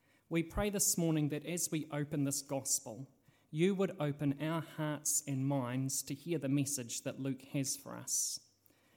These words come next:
particularly as we come to this season of Advent, where we think about our great hope in you, Lord Jesus.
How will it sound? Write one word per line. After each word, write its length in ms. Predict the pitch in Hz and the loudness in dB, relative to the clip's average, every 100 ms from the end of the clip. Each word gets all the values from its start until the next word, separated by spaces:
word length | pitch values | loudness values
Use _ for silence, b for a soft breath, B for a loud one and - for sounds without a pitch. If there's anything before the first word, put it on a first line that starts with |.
| b | b
particularly 640 | - 156 214 - 208 196 | -4 -2 -2 -2 0 2
as 160 | 180 175 | 2 0
we 80 | 160 | -2
come 280 | - 175 170 | -2 -2 -2
to 120 | 151 | -4
this 280 | 160 - - | -6 -4 -4
season 440 | 156 143 151 165 - - B B B B B B _ _ - | -4 -6 -8 -10 -12 -20 B B B B B B _ _ -6
of 180 | 165 131 - | -2 -2 0
Advent, 600 | 175 139 127 131 - - - | 0 0 0 -2 -4 -10 0
where 140 | 147 | 2
we 80 | 139 | 4
think 320 | 143 - 175 | 2 0 -2
about 260 | 165 151 143 147 | -2 -2 -2 -4
our 140 | 131 | -6
great 420 | 127 139 160 160 | -6 -4 -2 -2
hope 420 | - - 156 147 - | -6 -8 -4 -4 -4
in 140 | 147 131 | -2 0
you, 200 | 139 131 | -2 -4
Lord 200 | 123 120 | -8 -12
Jesus. 680 | - 113 - 131 - - | -12 -10 -10 -8 -6 -6